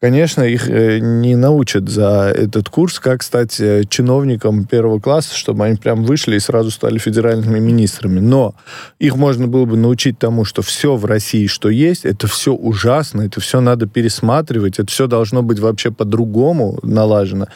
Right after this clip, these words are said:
И это все должно напоминать французскую систему государственного администрирования, допустим.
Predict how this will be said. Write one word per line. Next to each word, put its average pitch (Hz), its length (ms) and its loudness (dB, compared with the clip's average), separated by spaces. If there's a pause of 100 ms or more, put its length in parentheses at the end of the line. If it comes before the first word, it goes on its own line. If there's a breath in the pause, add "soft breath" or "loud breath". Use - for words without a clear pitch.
(360 loud breath)
И 127 80 2
это 131 200 0
все 160 200 -2
должно 127 380 2
напоминать 117 580 2
французскую 127 640 0
систему 127 480 -2
государственного 107 560 -2
администрирования, 101 680 0
допустим. 113 580 -2